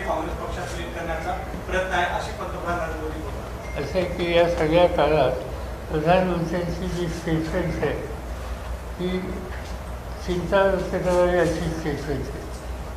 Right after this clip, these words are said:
Speaker 2: देशाचा प्रधानमंत्री या लेवलला जाऊन बोलतात हे यापूर्वी आम्ही कधी पाहिलेलं नाही. अनेक गोष्टी त्यांच्या गेल्या आठ दहा दिवसात त्या सांगता येतील, पण माझा आजचा विषय तो नाही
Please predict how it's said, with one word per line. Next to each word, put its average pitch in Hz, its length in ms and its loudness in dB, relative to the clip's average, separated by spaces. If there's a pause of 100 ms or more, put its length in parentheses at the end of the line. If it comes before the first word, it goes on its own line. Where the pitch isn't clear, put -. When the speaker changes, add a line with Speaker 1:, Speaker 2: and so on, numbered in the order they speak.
(140)
Speaker 2:
देशाचा 160 600 2
प्रधानमंत्री 175 1000 2
या 185 100 10
लेवलला 180 560 6
जाऊन 175 300 4
बोलतात 156 500 2 (560)
हे 185 140 4
यापूर्वी 185 480 8
आम्ही 180 200 4
कधी 180 420 0
पाहिलेलं 147 500 4
नाही. 127 120 -2 (1040)
अनेक 196 420 2
गोष्टी 196 280 0 (100)
त्यांच्या 185 320 0
गेल्या 175 320 4
आठ 160 460 4
दहा 170 120 8
दिवसात 160 420 2 (120)
त्या 170 120 2
सांगता 156 420 0
येतील, 143 300 0 (540)
पण 175 80 -2
माझा 175 400 8
आजचा - 260 4
विषय 180 500 0
तो 175 60 0
नाही 143 380 0